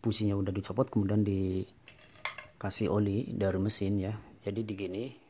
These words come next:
masukin, terus pencet, dia akan nyimpen oli. Kemudian masukin ke lubang oli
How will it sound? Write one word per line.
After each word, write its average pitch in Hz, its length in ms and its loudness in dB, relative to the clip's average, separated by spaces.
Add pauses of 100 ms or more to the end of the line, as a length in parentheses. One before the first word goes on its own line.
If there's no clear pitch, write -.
masukin, 107 480 -6 (1200)
terus 107 240 -10
pencet, 107 320 -6 (400)
dia 104 160 -4
akan 101 240 -6
nyimpen 98 240 -6 (320)
oli. 95 240 -10 (240)
Kemudian 98 240 -8
masukin 104 400 -8
ke 123 320 -6
lubang 104 320 -8
oli 107 400 -8